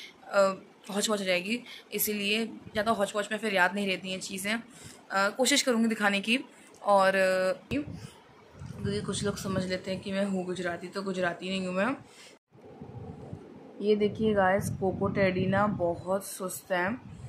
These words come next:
मतलब, अम, ये लोग ना मुझसे आज बात भी नहीं कर रही हैं। Coco Teddy, देख लिया।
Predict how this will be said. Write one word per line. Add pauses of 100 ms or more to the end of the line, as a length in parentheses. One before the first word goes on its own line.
(300)
मतलब, (1000)
अम, (640)
ये
लोग
ना
मुझसे
आज
बात
भी
नहीं
कर
रही
हैं। (840)
Coco
Teddy, (2250)
देख
लिया।